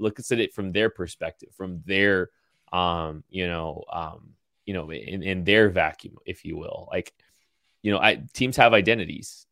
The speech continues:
You saw the Ravens today trying to be aggressive, trying to go for two late in the game. Like, that's part of their identity. Um, and that's always been, that's our, that's our identity, whether or not Lamar's playing or not. Now, maybe, maybe, maybe they do things a little bit different,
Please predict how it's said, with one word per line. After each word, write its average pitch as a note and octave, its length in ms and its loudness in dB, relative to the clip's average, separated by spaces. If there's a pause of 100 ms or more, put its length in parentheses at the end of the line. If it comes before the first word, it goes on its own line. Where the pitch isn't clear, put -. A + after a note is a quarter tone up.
You F#2 100 -14
saw A2 180 6
the G#2+ 80 6
Ravens G#2+ 560 2
today F#2+ 360 2
trying F#2 200 -8
to F2+ 60 -6
be F#2 100 -4
aggressive, F#2 560 -2
trying F2 160 -6
to F2+ 80 -6
go F#2 120 -2
for F#2 140 -12
two F2+ 220 -6
late F2+ 160 -2
in - 80 -16
the F2 60 -10
game. F2+ 280 -4
Like, E2+ 140 -16
that's E2 180 -4
part F#2 220 0
of F2 60 -2
their F#2 160 2
identity. F2 520 0 (540)
Um, F2 420 -4
and F#2+ 140 -6
that's G#2 160 -4
always G2 220 2
been, F#2 100 -6
that's A#2 180 -4
our, A2+ 140 2
that's A#2 220 -4
our C3+ 60 4
identity, A2+ 420 2
whether G#2+ 280 0
or G#2+ 40 -4
not G#2+ 300 -4 (840)
Lamar's A#2 380 2
playing - 380 -10 (180)
or F2 100 -10
not. D#2 300 -14
Now, F2 260 -8 (260)
maybe, F#2+ 280 -4
maybe, G#2+ 560 2
maybe A#2+ 340 0
they A2+ 160 2
do G#2 140 -2
things F#2+ 240 -8
a - 20 -2
little F#2 160 -2
bit D#2+ 180 -6
different, - 360 -14